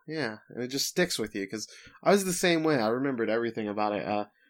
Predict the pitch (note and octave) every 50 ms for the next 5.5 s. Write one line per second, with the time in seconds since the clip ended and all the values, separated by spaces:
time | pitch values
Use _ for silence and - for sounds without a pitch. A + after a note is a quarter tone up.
0 | _ _ _ _ _ B2+ B2 C3 C3+ E3+ F3+ G3 - - F#3 D#3 C3 C#3 D3 D#3
1 | C#3+ B2 - - C#3 C3+ B2 A#2+ A2+ A2 G2+ G2+ D#2+ - F#2 G#2 G2+ - - G2+
2 | F2+ E2 D#2 - - A#2 G#2 - - - F#3+ G3+ G3 F3+ E3 - D#3 C#3 B2 -
3 | C3+ C3 B2+ - - A#2+ A2+ G#2+ A2 A2+ A#2+ A#2 A2+ G#2 - A#2 G#2+ G#2 G#2 -
4 | - A2 G2+ C2+ - A2+ A2+ A2 A2 G2+ - - G2+ G#2 G2+ G2+ - G#2+ G2 D#2+
5 | C#2+ - - - C#3 C3+ C#3 C3+ C3 B2